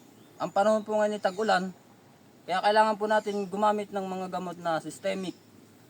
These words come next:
Yan. Mas maganda pong gamitin natin mga insecticide na systemic kaysa synthetic. Ang pinagkaiba po nila sa systemic at synthetic,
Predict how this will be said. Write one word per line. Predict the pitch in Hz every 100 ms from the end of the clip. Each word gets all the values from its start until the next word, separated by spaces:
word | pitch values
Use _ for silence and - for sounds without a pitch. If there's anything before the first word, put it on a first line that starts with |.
| -
Yan. | - - - - - - - -
Mas | 151
maganda | 202 208 214 220
pong | 226
gamitin | 214 214 208 214
natin | 208 208 202
mga | 196 185 185
insecticide | - 196 - 190 202 190 170
na | 170 160
systemic | - - - 190 190 180 - - - - - - - -
kaysa | 180 190
synthetic. | - 170 160 190 - 156 - - - - -
Ang | 160
pinagkaiba | 220 220 226 226 214
po | 214 214
nila | 214 196 156 156 - - - - -
sa |
systemic | 165 160 - 202 202 -
at | 156
synthetic, | 180 180 180 156